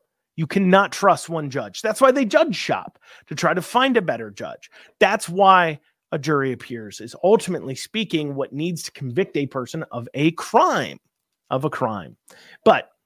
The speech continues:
putting that, uh, to the side here, that I even have to explain that, Crisis Aversion Rights Retention Act, awful bill.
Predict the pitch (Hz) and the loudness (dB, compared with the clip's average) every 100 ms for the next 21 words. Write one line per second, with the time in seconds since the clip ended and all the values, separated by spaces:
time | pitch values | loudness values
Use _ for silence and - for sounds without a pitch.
0 | _ _ - 214 220 208 170 151 151 - | _ _ 4 6 6 6 6 6 4 0
1 | - - 143 131 123 - 190 160 - - | -12 0 4 6 4 2 2 2 -2 2
2 | 151 135 117 104 - 123 117 165 160 - | 4 4 0 -8 -12 -8 0 0 0 -6
3 | - - 143 170 180 165 156 127 - 156 | -18 -4 0 2 2 2 0 -4 -2 0
4 | 160 143 147 131 131 220 226 196 180 185 | 2 2 0 -4 -4 -2 -2 -4 -2 -2
5 | 156 156 147 143 - 131 139 147 143 226 | 0 -2 -4 -4 -4 -4 -2 -2 4 4
6 | - 156 - - | 4 -4 -8 -16